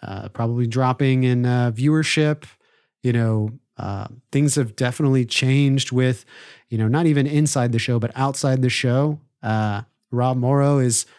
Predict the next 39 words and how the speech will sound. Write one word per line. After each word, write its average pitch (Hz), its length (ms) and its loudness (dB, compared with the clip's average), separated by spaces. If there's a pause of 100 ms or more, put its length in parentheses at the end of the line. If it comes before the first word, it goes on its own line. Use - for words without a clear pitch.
(140)
starting 135 280 -2
to 135 60 2
work 135 240 2
on 120 240 2
movies 143 420 2
in 120 80 -2
Hollywood. 147 680 2
And, 113 260 -6 (200)
you 131 120 2
know, 127 160 2
there's 117 200 2
probably 131 460 0
some, 127 380 0 (500)
uh, 104 440 -4 (320)
arguments 139 460 2
between 131 420 0
him 135 360 0
and 131 120 2
the 120 60 -2
production. 135 800 0 (340)
Some - 180 -2
of 160 80 2
these 151 160 0
stars 147 600 0
are 131 180 -2
becoming 127 680 0 (180)
super 156 460 -2
famous. 131 500 0
I 120 40 -2
mean, 131 360 2 (200)
by 139 140 0
the 147 120 2
third 147 280 0
and 143 140 0
fourth 147 240 0
season 147 460 0
and 113 200 -2
fifth 143 200 -2
season, 135 600 0